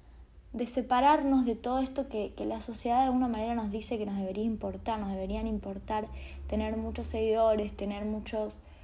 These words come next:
likes, tener muchos comentarios y cómo hacer un marketing para, para aumentar más,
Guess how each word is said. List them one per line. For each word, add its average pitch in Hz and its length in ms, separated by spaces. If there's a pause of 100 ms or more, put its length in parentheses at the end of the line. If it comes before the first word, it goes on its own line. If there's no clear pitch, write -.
(240)
likes, 214 560
tener 202 160
muchos 214 280
comentarios 208 840
y - 40
cómo 220 540
hacer 214 420
un 214 140
marketing 214 720
para, 185 280 (680)
para 196 240
aumentar 202 800 (120)
más, - 460